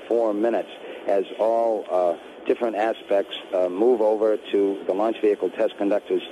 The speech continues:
channel. The, uh, automatic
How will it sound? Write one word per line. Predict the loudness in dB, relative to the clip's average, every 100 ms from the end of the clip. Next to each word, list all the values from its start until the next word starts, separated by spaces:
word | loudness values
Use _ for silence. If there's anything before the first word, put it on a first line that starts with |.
| -2
channel. | 0 0 -2 -4 -12 -16 -16 -16 -16 -16 -16 -12 0
The, | 4 4 4 0 -4 -6
uh, | 0 0 0 -4 -12 -16 -16 -16 -16 -16 -16 -16 -6
automatic | -2 0 0 0 -2